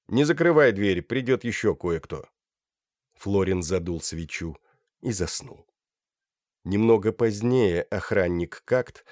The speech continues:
проводил Беллис Хладвин до прихожей, и та, уставшая, как никогда прежде, вошла,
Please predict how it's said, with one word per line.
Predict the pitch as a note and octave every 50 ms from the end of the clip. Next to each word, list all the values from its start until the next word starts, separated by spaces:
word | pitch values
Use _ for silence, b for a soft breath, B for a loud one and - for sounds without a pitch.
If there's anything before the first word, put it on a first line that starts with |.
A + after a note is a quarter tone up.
| B B B B B
проводил | - C#3+ C#3+ C#3+ D#3+ D#3+ D3 G3+ G3
Беллис | C#3+ G#2+ C3 C#3+ C3+ A#2+ A2+ -
Хладвин | - - B2+ B2+ B2+ A#2+ G2 A2 G2+ G2+ G2 G2
до | F#2+ G2+
прихожей, | - - G#2 G2+ - - F2 D2+ D2 D#2 D2+ D2 - b b b b b b b b _ _ _ _ _ _ _ -
и | F2+ F#2+
та, | - - B2+ B2+ A#2 F2 D#2+ - -
уставшая, | - E2+ E2 - - - G2 F#2 F2 - - - - D2+ D#2 D#2+ D#2
как | - - D#2 -
никогда | - E2+ D#2 - E2+ D#2+ D#2 D#2+ D#2+ D#2+
прежде, | - - G#2 A2 G#2 E2 C#2 D#2+ E2+ D#2 b b b b b b b b _
вошла, | - E2 G2 G2 F2+ - - C3+ C3 C#3 B2 F#2